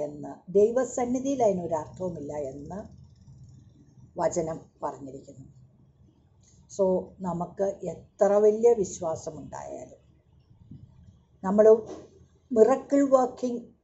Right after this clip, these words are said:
ഒരു പേഴ്സൺ ആണെങ്കിലും, നമുക്ക് മറ്റുള്ളവരുടെ മുമ്പിൽ അത്ഭുതങ്ങളും അതിശയങ്ങളും അത്ഭുത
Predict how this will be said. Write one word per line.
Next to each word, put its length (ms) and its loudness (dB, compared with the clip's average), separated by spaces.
ഒരു 160 4
പേഴ്സൺ 500 -2
ആണെങ്കിലും, 560 -10
നമുക്ക് 640 -6
മറ്റുള്ളവരുടെ 640 -4
മുമ്പിൽ 360 -4
അത്ഭുതങ്ങളും 600 -6
അതിശയങ്ങളും 720 -6
അത്ഭുത 340 4